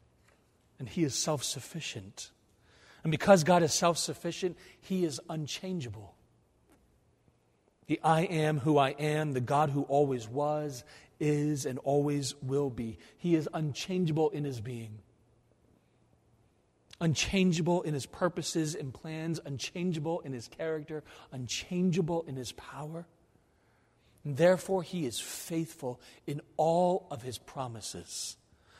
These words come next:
unfailing toward all of his people.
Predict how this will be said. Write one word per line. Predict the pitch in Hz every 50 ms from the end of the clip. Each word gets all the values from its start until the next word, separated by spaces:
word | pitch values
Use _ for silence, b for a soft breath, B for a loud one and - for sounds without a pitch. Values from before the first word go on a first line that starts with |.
| b b -
unfailing | 196 190 151 - - - 208 220 220 208 180 156 131 120 113 117 b b b b b b b b b b b b b b _ _ _ _
toward | - - 190 180 170 156 - -
all | 160 170 170 175 180 185
of | 160 139 113
his | 110 127 104 -
people. | - - - 180 165 - - 110 98 95